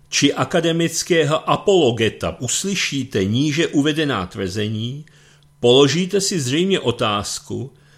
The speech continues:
zda toho víte opravdu dost. Korán zakazuje náboženský nátlak.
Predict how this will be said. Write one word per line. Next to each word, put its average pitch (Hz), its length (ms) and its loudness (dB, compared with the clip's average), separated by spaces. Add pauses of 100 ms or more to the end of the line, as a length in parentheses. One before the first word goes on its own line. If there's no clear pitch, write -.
(120)
zda 110 300 4
toho 160 340 4
víte 156 320 -2
opravdu 147 560 -2
dost. - 520 -4 (1000)
Korán 123 600 4
zakazuje 147 600 2
náboženský 147 760 -2
nátlak. - 680 -6